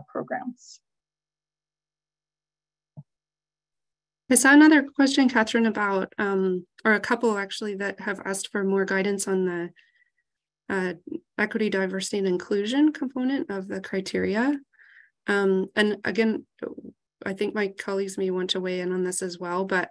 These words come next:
Speaker 2: I would say we don't have specific, you know, um, minority or equity seeking groups that we're trying to target there. This is, this is just, um,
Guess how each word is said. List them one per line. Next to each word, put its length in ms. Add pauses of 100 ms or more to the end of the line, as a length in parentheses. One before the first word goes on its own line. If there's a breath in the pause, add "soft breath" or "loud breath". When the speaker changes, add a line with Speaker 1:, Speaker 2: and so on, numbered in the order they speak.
(120)
Speaker 2:
I 100
would 160
say 160
we 120
don't 360
have 340 (440)
specific, 760 (720 soft breath)
you 120
know, 160 (460)
um, 440 (880)
minority 880
or 460
equity 300
seeking 380
groups 420
that 220
we're 100
trying 280
to 60
target 440
there. 260
This 220
is, 240 (640 loud breath)
this 160
is 140
just, 280
um, 520